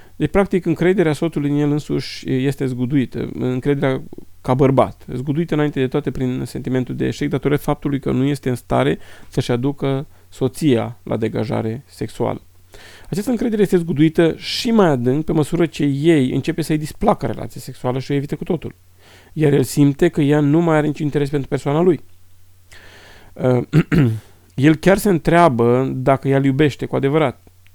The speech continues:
Resentimentul pătrunde pe măsură ce el începe să creadă că ea nu încearcă să găsească o soluție. Respingerea soției lui îi provoacă sentimente de depresie intensă, deoarece soțul face tot ce știe pentru a,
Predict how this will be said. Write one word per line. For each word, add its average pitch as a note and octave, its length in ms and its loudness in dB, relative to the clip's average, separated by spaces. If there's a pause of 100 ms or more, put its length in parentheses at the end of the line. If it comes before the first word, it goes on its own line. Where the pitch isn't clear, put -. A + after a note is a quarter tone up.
(120)
Resentimentul C3 540 2
pătrunde C3 320 0
pe B2+ 100 -2
măsură B2+ 380 -2
ce C3+ 140 -6
el C3 100 0
începe C3+ 300 -4
să C3 120 -10
creadă C#3 320 -2
că C#3 120 -4
ea C#3 200 2
nu E3 320 2
încearcă C3 580 0 (260)
să D3 120 -8
găsească B2+ 320 -4
o C3 40 -2
soluție. C#3+ 480 0 (440)
Respingerea E3+ 840 2
soției D3+ 640 -2
lui A#2+ 640 -8 (500)
îi D3 160 0
provoacă D#3+ 380 2
sentimente F3 640 0
de D3+ 300 -2
depresie D3 720 -2
intensă, C3+ 640 -2 (580)
deoarece F#3 300 4
soțul A#3 240 -2
face F#3 260 0
tot E3+ 360 4
ce G#3+ 120 4
știe B2 840 -4
pentru D3+ 280 -2
a, C#3+ 360 2